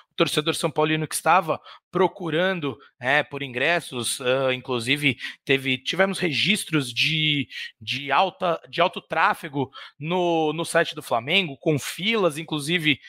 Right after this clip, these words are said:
é, pra você conseguir ter acesso, né? Então, realmente, o torcedor são paulino agora fica um pouco mais elucidado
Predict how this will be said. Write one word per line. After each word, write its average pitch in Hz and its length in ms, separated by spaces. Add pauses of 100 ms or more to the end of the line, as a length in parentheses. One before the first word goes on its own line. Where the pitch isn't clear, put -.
(160)
é, 143 140
pra 165 160
você 156 380 (300)
conseguir 170 720
ter 180 240
acesso, 151 720
né? 151 140 (480)
Então, 170 580 (560)
realmente, 165 520
o - 40
torcedor 156 400
são 156 160
paulino 147 380 (260)
agora 160 300
fica - 160
um 165 60
pouco 180 260
mais 185 340
elucidado 190 840